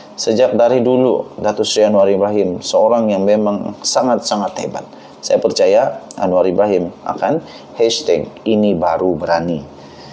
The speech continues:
Sudah banyak bukti yang di, di, dinyatakan oleh kehidupan Datuk Seri Anwar Ibrahim bahawa dia seorang yang sabar, berani, teguh, pendirian yang tetap berfokus dan tidak pernah goyah.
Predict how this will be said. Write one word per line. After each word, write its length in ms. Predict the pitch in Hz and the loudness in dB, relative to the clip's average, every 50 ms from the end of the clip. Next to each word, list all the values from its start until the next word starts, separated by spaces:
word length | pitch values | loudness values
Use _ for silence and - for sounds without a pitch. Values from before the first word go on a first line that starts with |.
| - - - - - - | -20 -18 -18 -18 -14 -8
Sudah 240 | - - - 139 139 | -4 0 0 2 2
banyak 360 | 139 135 139 147 156 143 123 131 | 2 2 2 4 2 2 2 2
bukti 440 | 135 135 139 - - 175 170 156 | 0 0 -2 -2 0 2 4 4
yang 120 | 143 139 135 | 4 4 4
di, 320 | 139 139 139 139 135 120 | 4 4 4 4 2 2
di, 360 | 117 131 131 127 127 127 123 | 2 2 2 2 2 2 2
dinyatakan 880 | 117 117 120 127 127 120 123 131 135 139 147 147 147 143 143 147 143 139 131 - - - - - - - - - - - - - - - - - - - - - - - | 2 2 0 0 0 0 0 0 2 2 2 2 0 0 -2 -4 -6 -8 -10 -14 -18 -20 -20 -20 -20 -20 -20 -20 -20 -20 -20 -20 -20 -20 -20 -20 -20 -20 -20 -14 -6 -2
oleh 160 | 110 120 123 | 0 2 2
kehidupan 560 | 117 123 127 123 120 123 120 101 127 123 117 | 2 2 2 2 2 2 2 2 2 2 2
Datuk 240 | 110 107 - - 110 | 2 2 2 0 0
Seri 240 | 107 - 104 104 107 | 0 2 2 4 4
Anwar 160 | 110 110 107 107 104 | 4 4 4 2 2
Ibrahim 320 | 101 104 117 127 123 117 | 2 0 0 0 0 2
bahawa 240 | 104 104 104 104 104 | 2 2 4 4 2
dia 160 | 98 101 104 | 2 0 -2
seorang 320 | - - - 104 104 101 101 | -2 -2 -2 -2 -2 -2 -2
yang 120 | 101 98 - | -2 -2 0
sabar, 320 | - 113 123 123 135 135 131 120 | 0 0 2 2 2 2 2 2
berani, 400 | 113 113 120 123 117 107 95 90 - | 0 2 2 2 2 0 -2 -4 -4
teguh, 400 | - 113 113 113 120 127 110 101 - - - - - - - - - - - - | -2 -2 0 0 2 0 0 -2 -6 -14 -20 -20 -20 -20 -20 -20 -20 -20 -8 -2
pendirian 560 | - 113 107 107 113 107 104 107 104 98 101 | -2 0 2 2 2 2 4 4 2 2 2
yang 240 | 98 98 95 101 98 | 0 0 0 -2 -2
tetap 640 | - - 117 - - - 143 139 139 143 - - - - | -2 -4 -4 -2 -2 -2 0 0 -2 -4 -10 -12 -8 -4
berfokus 880 | 98 104 107 107 - - 135 - - - 117 95 - - - - - - - - - - | -2 -2 -2 -2 -2 -4 -6 -4 -2 -2 -2 -2 -2 -4 -6 -8 -12 -14 -20 -20 -10 -6
dan 160 | - 90 90 90 | -4 -4 -2 -2
tidak 400 | - 135 131 113 - - - - | -2 0 0 0 0 0 0 -2
pernah 240 | 107 98 101 95 | -2 0 0 -2
goyah. 320 | 85 - 95 92 92 - | -2 -2 -4 -4 -4 -6